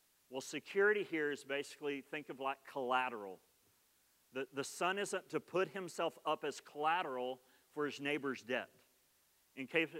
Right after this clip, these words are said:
in case his neighbor, right, can't pay it back and, and ends up defaulting on it,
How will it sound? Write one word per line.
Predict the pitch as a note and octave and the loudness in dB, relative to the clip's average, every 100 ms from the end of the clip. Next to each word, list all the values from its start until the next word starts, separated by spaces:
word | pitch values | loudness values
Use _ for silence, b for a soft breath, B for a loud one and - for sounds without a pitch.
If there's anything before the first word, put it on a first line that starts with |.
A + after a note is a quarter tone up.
| - | -6
in | C#3 | -4
case | C3+ D#3+ D3+ | 2 2 2
his | D#3 | 0
neighbor, | D#3+ D#3+ D#3 | 0 2 4
right, | D3+ E3+ - | 4 4 0
can't | E3 D3+ | -6 -6
pay | - D3+ | -2 -2
it | D#3+ D#3 | -2 0
back | C#3+ D3+ D#3 - | 4 4 2 -2
and, | A#2+ B B | -8 B B
and | E3 C#3+ | -4 -2
ends | D#3 D3+ | -4 -2
up | D#3 C#3 | -2 -2
defaulting | C#3+ - D#3 F3 - F3+ | -4 0 2 2 2 0
on | F3+ F3+ | 0 0
it, | F#3+ | -4